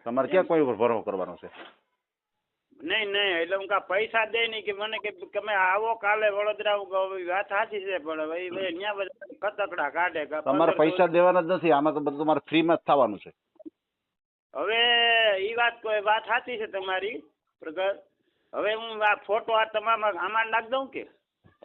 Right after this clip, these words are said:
Speaker 1: તમે વાત કરો ને, એનું રેકોર્ડિંગ થશે ને ઈ આપણે YouTube ઉપર મૂકશું, એટલે અત્યારે તમે વાત કરો ને, પછી
Speaker 2: હા.
Speaker 1: તમે ફોટો મોકલી દેજો.
Speaker 2: હા, હા, હા.
Speaker 1: બરાબર ને?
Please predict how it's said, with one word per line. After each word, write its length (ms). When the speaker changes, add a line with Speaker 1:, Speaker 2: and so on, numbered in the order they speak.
Speaker 1:
તમે 160
વાત 360
કરો 240
ને, 360
એનું 180
રેકોર્ડિંગ 440
થશે 380
ને 80
ઈ 120
આપણે 220
YouTube 300
ઉપર 200
મૂકશું, 320
એટલે 140
અત્યારે 240
તમે 140
વાત 280
કરો 160
ને, 180
પછી 180
Speaker 2:
હા. 60
Speaker 1:
તમે 100
ફોટો 280
મોકલી 280
દેજો. 300
Speaker 2:
હા, 520
હા, 240
હા. 160
Speaker 1:
બરાબર 260
ને? 100